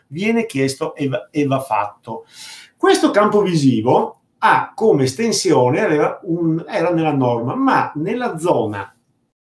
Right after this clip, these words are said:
di interessamento del nervo ottico, che è una zona scura, cieca, che viene pro-, viene proposta ed è presente solo nel campo visivo fatto con un occhio,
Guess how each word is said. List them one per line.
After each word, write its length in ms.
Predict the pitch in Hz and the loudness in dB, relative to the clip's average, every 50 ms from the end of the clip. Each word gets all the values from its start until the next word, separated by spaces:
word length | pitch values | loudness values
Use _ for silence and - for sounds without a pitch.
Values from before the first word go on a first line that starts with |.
| _ _ _ - | _ _ _ -20
di 460 | 120 117 120 156 220 202 143 107 - _ _ _ _ _ _ _ - | -20 -10 -4 0 2 2 2 0 -4 _ _ _ _ _ _ _ -8
interessamento 1200 | 190 202 220 214 - 185 180 180 170 - - 170 170 175 170 156 139 127 123 - 117 117 113 113 117 | -4 -2 -2 -2 0 -2 -2 -2 -2 -4 -4 -4 -2 0 0 0 0 -2 -4 -6 -8 -8 -8 -8 -6
del 340 | 117 127 160 180 175 147 135 | -2 0 2 2 2 0 0
nervo 460 | 139 151 156 143 135 135 147 - 90 | 0 0 0 0 0 0 0 0 0
ottico, 480 | 76 - - - - - - 139 147 147 | -2 -6 -8 -10 -10 -8 -6 -6 -6 -6
che 160 | - - 127 | -6 -4 -2
è 40 | 127 | -2
una 240 | 135 131 127 123 117 | 0 0 -2 -2 -2
zona 240 | 117 143 143 135 127 127 135 131 - | -2 -2 -2 0 0 0 -2 -2 -6
scura, 520 | - - - - - 190 190 160 120 107 - | -14 -20 -12 -6 -2 2 2 2 2 0 -4
cieca, 380 | - - 156 165 160 139 117 | -2 0 2 2 2 0 -4
che 120 | - - 113 | -8 -6 -4
viene 280 | 120 131 131 127 123 | -2 -2 -2 -2 -4
pro-, 220 | - - 131 135 127 | -6 -6 -6 -4 -4
viene 680 | 113 120 131 131 123 123 135 135 131 131 127 123 123 _ | -4 -6 -8 -8 -4 -4 -2 0 2 0 0 -2 -4 _
proposta 720 | _ - 131 123 - - 135 135 - - - - 113 - _ | _ -6 -6 -4 -2 0 0 0 0 -2 -4 -10 -18 -18 _
ed 180 | - 131 117 135 | -12 -8 -4 -4
è 80 | 143 | -4
presente 560 | - - 127 117 113 151 170 160 131 127 - - | -2 -2 0 2 2 4 4 4 2 0 -4 -10
solo 460 | - - 160 170 175 143 - - - _ _ _ | -6 -2 2 2 2 2 2 -2 -8 _ _ _
nel 220 | - 117 120 120 117 | -10 -8 -8 -8 -8
campo 300 | - 143 143 139 135 131 | -8 -6 -6 -4 -2 -2
visivo 240 | 127 131 156 - - | 2 2 4 2 2
fatto 320 | - - 156 - - - | 0 -2 -4 -4 -6 -8
con 160 | 110 123 135 190 | -6 -2 0 2
un 160 | 233 233 170 | 2 2 2
occhio, 480 | 120 - - - - - 196 208 208 | 0 0 -4 -6 -4 -2 -2 -2 -4